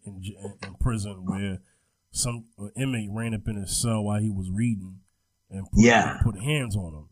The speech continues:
Speaker 1: You know what I'm saying? And it, this was all speculation. And now convicted of this, yo, what happens to convicted
Speaker 2: Mm.
Speaker 1: felons of, of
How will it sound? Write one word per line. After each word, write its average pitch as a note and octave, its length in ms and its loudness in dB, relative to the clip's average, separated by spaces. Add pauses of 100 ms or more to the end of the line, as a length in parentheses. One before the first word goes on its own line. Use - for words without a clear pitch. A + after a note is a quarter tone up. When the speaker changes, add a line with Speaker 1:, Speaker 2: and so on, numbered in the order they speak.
Speaker 1:
You G2+ 100 -6
know A#2 60 -2
what A#2 80 -2
I'm A2 60 -4
saying? A#2+ 480 0
And A2 320 -2 (560)
it, D3+ 180 0
this G3 220 8
was D3+ 160 6
all C#3 180 6
speculation. A#2 800 4
And G#2 180 0
now D#3 240 6
convicted B2+ 720 2
of F#3+ 100 6
this, G3+ 320 4 (320)
yo, G#2+ 460 -2 (640)
what F3+ 380 4
happens D3+ 640 2
to A#2 340 2 (420)
convicted A#2 680 0 (300)
Speaker 2:
Mm. - 60 -16 (100)
Speaker 1:
felons A2+ 720 -2
of, G2+ 420 4 (720)
of A2 320 4